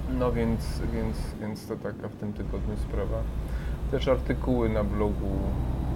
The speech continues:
będę pisał w przyszłym tygodniu, bo już w tym nie dam rady. Zarówno tam do ma-, tego z-, masa z-, masa z wawro kropka p l, jak i maser wawer kropka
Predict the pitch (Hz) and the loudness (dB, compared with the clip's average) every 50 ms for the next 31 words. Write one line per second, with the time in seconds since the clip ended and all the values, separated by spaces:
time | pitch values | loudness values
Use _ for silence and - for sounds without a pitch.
0 | - - - - - - - - - - - - - - - 101 - - - 95 | 0 0 0 0 0 0 0 0 0 0 -2 -2 -2 -2 -2 -2 -2 0 0 0
1 | 95 92 - - - - - - - - - - - - - - 220 202 - 101 | 0 0 -2 -2 -2 0 0 0 0 0 0 0 0 0 0 0 0 0 0 0
2 | 196 185 - - - - - 90 - - - - - - - 104 101 98 95 95 | 0 0 0 0 -2 0 -2 -2 -2 -2 -4 -4 -4 -2 -2 -2 -2 -2 -2 -2
3 | 95 95 92 92 90 90 - 98 98 104 - - - - - - - - - - | -2 -2 -2 0 -2 -2 -2 -4 -6 -6 -8 -10 -12 -12 -12 -10 -10 -10 -10 -10
4 | - - - - - - - - - - - - - - - - - - - - | -10 -10 -10 -8 -8 -8 -8 -6 -6 -4 -4 -2 -2 -2 -2 -4 -4 -2 -4 -2
5 | - - - - - - - - - - - - - - - - - - - - | -2 -4 -2 -2 -4 -2 -2 -2 -2 -4 -4 -4 -2 -2 -2 -2 -2 -2 -2 -2
6 | - - 123 117 120 110 117 110 110 107 107 107 104 104 104 101 92 98 - - | 0 0 0 0 2 0 0 2 2 2 2 2 2 2 2 0 0 0 0 -2
7 | - - - - - - - - - - - - - 120 113 - - 117 113 113 | -2 -2 -2 -2 -2 -2 -2 -2 -2 -2 -2 -2 -2 -2 -2 0 0 -2 0 0
8 | 113 113 110 98 95 - 101 - - - 123 117 117 120 120 - - - - - | 0 0 0 0 0 -2 -2 -2 -2 -2 0 0 0 0 0 -2 -2 -2 -4 -2
9 | - - - - - - - - - - - - - 113 113 113 110 113 - - | -2 -2 -2 -2 -2 -2 -2 -2 -2 -2 -2 -2 -2 -2 0 2 2 0 2 0
10 | 110 113 113 - - - - - - - - - - - 110 110 104 104 - - | 0 0 0 -2 -2 -2 -2 -2 -2 -2 -2 -2 -2 -2 0 -2 0 0 0 0
11 | 104 113 110 110 110 110 110 117 107 104 - - 113 107 - - - - - 123 | 0 0 2 2 2 2 4 2 2 2 2 0 0 0 0 0 -2 0 0 2
12 | 120 123 120 113 110 - - - 107 104 104 - - 110 101 101 98 104 98 92 | 2 2 2 2 0 0 0 0 0 0 0 0 0 0 0 0 0 0 0 2
13 | 98 98 95 - - 98 95 92 - - 104 | 0 0 0 0 -2 -2 -2 -2 -2 -2 -2